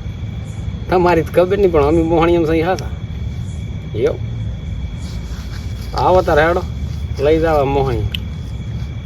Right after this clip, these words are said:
શું કહો તમે? આવો. આવો તારે હેડો, મળદના ફાટ્યા ખબર પડે. હારું, છોકરું લેતા આવજે ભેગું. હા,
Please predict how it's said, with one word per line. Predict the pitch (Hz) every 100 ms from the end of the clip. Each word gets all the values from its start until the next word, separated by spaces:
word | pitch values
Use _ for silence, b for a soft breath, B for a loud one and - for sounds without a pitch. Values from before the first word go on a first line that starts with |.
| - - - - - - - -
શું | 165 123
કહો | 101
તમે? | - 67 - - - - - - -
આવો. | - 220 208 - - - - - - - - - - - - - - -
આવો | 165 190 202
તારે | 180 160
હેડો, | 175 170
મળદના | 151 147 143 139 117
ફાટ્યા | 110 127 110 101 -
ખબર | 110 85
પડે. | 80 - - - - - - - - - - - - - - - - - - - - -
હારું, | 151 156 120 - - - - 156
છોકરું | 165 170 170
લેતા | 175 180
આવજે | 180 135
ભેગું. | 104 101 - - - - - - - -
હા, | 135